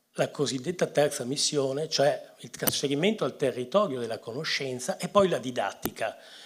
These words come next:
che in teoria dovrebbe essere la prima. Allora, per quanto abbiamo detto della conoscenza,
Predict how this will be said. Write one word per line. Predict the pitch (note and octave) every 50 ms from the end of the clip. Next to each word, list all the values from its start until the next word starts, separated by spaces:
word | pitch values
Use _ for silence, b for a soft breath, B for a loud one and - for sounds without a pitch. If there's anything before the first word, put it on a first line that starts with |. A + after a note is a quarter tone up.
| B B B B B B
che | - D#3+
in | C3+
teoria | - D3+ C#3+ F3 E3+
dovrebbe | C#3 A#2+ A#2+ - A#2+ A2+
essere | A2 - - - G#2+
la | A2 G2
prima. | - - G#2+ G#2+ G#2+ G#2 - - b b b b b b b b b b b b b
Allora, | - G3+ E3+ C#3+ C3
per | - - - - D3+ C#3
quanto | - A#3 A#3 - E3+
abbiamo | C#3+ C#3 C#3 D3 C#3+ C#3 C#3 C#3+ - b b b b b b
detto | b A#2+ B2 C3 C#3 C#3+ C#3 - - C3+ A2+ A#2 B2 - -
della | C#3 C3 A#2+ A#2+ A#2 -
conoscenza, | - - B2 A#2 B2+ B2+ - - C#3+ C#3+ C#3+ C#3+ C3+ C#3+ - C3 G#2+ G2 F#2+